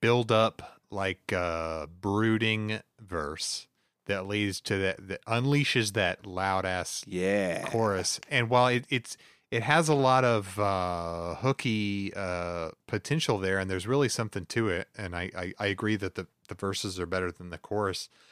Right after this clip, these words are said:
Speaker 2: Pre-choruses,
Speaker 1: I, I d-
Speaker 2: pre-choruses are where it's at.
Speaker 1: You're right. The, yeah, the pre-choruses are good. It's also, like, it's, it's, like, so Nirvana, but it's undeniably a Nirvana song, but also very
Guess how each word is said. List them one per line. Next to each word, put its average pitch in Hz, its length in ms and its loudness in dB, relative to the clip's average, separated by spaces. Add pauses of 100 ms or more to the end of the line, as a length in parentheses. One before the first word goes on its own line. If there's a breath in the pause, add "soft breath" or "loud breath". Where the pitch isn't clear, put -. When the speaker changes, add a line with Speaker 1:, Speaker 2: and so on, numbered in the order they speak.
(180 soft breath)
Speaker 2:
Pre-choruses, 117 800 4
Speaker 1:
I, 123 60 4
I 131 80 6
d- 131 80 6
Speaker 2:
pre-choruses 104 580 2
are 90 80 -2
where 90 140 -2
it's - 140 -8
at. 98 60 -4
Speaker 1:
You're 175 120 4
right. 120 180 2
The, 127 100 -6 (440)
yeah, 156 240 6
the 165 100 4
pre-choruses 170 600 2
are 165 40 0
good. 120 400 2 (400 soft breath)
It's 131 200 0
also, 170 340 6
like, 120 400 2 (440)
it's, 127 220 -6
it's, - 240 0
like, 127 160 6
so 160 340 8
Nirvana, 175 880 6 (100)
but 120 480 4
it's 117 400 -8
undeniably 151 760 4
a 147 60 4
Nirvana 139 420 4
song, 147 300 4
but 107 120 2
also 127 380 4
very 110 460 4